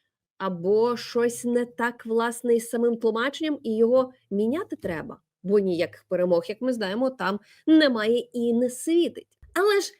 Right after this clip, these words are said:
як легко той, хто боїться, просто банально анонімок, де йому типу погрожують. Той, хто оточений армією охорони, як легко він говорить про те, чого сам не знає.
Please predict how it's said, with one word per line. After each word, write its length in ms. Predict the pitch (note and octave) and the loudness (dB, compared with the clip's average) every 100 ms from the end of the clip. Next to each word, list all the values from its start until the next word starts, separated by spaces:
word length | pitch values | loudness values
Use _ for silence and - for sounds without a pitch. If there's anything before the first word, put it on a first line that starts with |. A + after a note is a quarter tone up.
| _ | _
як 320 | F#3+ E4 A4+ F#4 | 2 4 4 2
легко 400 | F#4+ E4 - A#3+ | 2 2 2 4
той, 240 | D#4+ G#4+ | 6 4
хто 300 | - F4+ F4 - - | 2 0 0 -4 -6
боїться, 680 | F#3+ B3 D#4 A4 A#4+ D#4+ C#4+ - - | 2 6 8 8 8 2 -2 -4 -2
просто 200 | D4+ D4 | 0 4
банально 420 | C#4 E4+ G4 F4 - | 4 4 2 0 -2
анонімок, 840 | C#4 D4 D#4 D4 D#4 E4+ D4+ B3+ | 0 2 2 2 2 2 0 -2
де 120 | B3 | -2
йому 360 | D#4 D4 C#4+ D#4+ - _ _ | 0 0 0 -4 -6 _ _
типу 460 | - C#4+ - F4+ D#4 | 0 0 0 0 0
погрожують. 1160 | D#4 F4 E4+ D4+ F4 F4 D#4+ A#3 E3 C3+ - _ _ - - | -2 -2 0 0 0 0 0 -2 -4 -12 -16 _ _ -20 -2
Той, 120 | G4+ | 2
хто 180 | G#4 G4 | 4 2
оточений 500 | F#4+ G4 F#4 F4+ - - | 0 -2 -2 -4 -4 -2
армією 460 | E4 D#4+ C4+ B3 | 0 0 2 2
охорони, 460 | A#3+ D4+ F#4+ F#4+ D#4+ _ _ | 2 0 0 0 -2 _ _
як 220 | C#4+ D4+ | -4 -2
легко 400 | D4 D#4 E4 - | -2 -2 -4 -4
він 100 | C4 | -2
говорить 440 | B3+ B3+ E4 C4 - | 0 0 -2 -6 -6
про 200 | A3+ A#3+ | -2 0
те, 200 | G#4+ A#4 | 2 0
чого 240 | C4 A3+ | -2 -6
сам 180 | A#3+ F#4 | -4 -2
не 100 | F#4 | -2
знає. 440 | F4+ G4 C#4 - | -2 -2 -2 -6